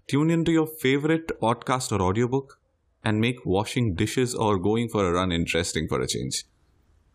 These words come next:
When it comes to podcasts, you can listen to them for free, like you're doing right now. However, audiobooks are different in this respect.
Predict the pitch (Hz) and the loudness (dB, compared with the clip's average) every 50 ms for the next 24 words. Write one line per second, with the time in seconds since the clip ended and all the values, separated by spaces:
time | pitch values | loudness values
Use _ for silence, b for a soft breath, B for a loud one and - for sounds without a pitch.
0 | _ _ - - 101 131 165 180 175 - 156 151 156 147 - 143 - - 127 127 | _ _ -4 -2 0 0 0 -2 -2 -2 -2 -2 -2 -2 -2 -2 0 0 -2 -2
1 | - - 92 82 98 - - - - - - _ _ - - 107 117 120 - 143 | -2 -2 -2 -2 -2 -4 -6 -6 -8 -8 -10 _ _ -6 -2 0 0 0 0 0
2 | 127 110 113 123 131 147 143 147 135 131 123 123 - 123 - - - 107 110 82 | 0 2 0 0 0 -2 -2 -2 0 0 0 0 -2 -4 -4 -2 0 0 0 0
3 | - - _ _ _ _ _ _ _ _ _ _ _ _ _ _ _ _ - 90 | -4 -10 _ _ _ _ _ _ _ _ _ _ _ _ _ _ _ _ -4 -4
4 | 87 90 - 95 82 95 92 95 95 95 92 95 - 127 147 135 95 92 - _ | -2 0 0 0 0 0 0 0 0 0 0 -2 -2 -2 -2 -2 -2 -4 -8 _
5 | _ _ _ _ _ _ _ _ _ _ _ _ _ _ _ _ - 104 113 127 | _ _ _ _ _ _ _ _ _ _ _ _ _ _ _ _ 0 2 4 4
6 | 151 160 127 98 80 - - _ _ _ _ - 92 104 117 117 139 143 139 139 | 4 4 2 0 0 -2 -6 _ _ _ _ -2 0 0 2 2 2 2 2 0
7 | 139 - 139 113 90 98 98 - - 101 92 80 85 80 76 73 - - - - | -2 0 -2 -2 0 0 -2 -2 0 -2 -2 -2 -2 -2 -2 -2 -4 -2 -4 -4
8 | - - - - - - - | -4 -4 -6 -8 -8 -14 -20